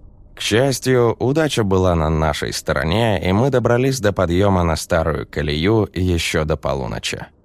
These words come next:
Железная дорога представляла собой удручающее зрелище. Остатки колеи с рельсами и кусками гнилых шпал.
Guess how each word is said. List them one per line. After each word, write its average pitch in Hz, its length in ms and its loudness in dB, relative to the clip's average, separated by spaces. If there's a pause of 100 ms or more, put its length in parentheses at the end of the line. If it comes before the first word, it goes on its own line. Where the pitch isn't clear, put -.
(220)
Железная 101 720 2
дорога 123 500 2
представляла 85 800 0
собой 87 540 0
удручающее 80 1120 0
зрелище. - 760 -6 (280)
Остатки 95 600 -2
колеи 82 500 0
с - 140 -2
рельсами 76 920 0
и 71 40 -8
кусками 82 680 0
гнилых 78 560 0
шпал. 73 540 -2